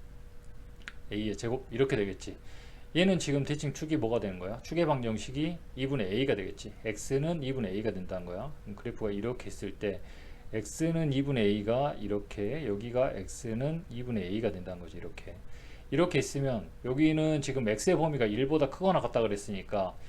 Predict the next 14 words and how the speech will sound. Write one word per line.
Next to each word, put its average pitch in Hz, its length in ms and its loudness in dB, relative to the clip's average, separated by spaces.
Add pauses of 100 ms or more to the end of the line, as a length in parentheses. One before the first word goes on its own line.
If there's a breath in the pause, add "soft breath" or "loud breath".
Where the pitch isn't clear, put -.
(300 loud breath)
일이 170 240 8
만약에 139 640 8
여기에 120 300 6
있다라고 110 340 2
한번 98 160 -2
생각해보자. 107 720 -6
일이 135 200 2
만약에 151 380 6
여기에 107 300 6
이렇게 127 340 4
있으면 110 500 0 (1300 loud breath)
이렇게 185 560 6
그래프가 143 420 6
되니까 101 560 -2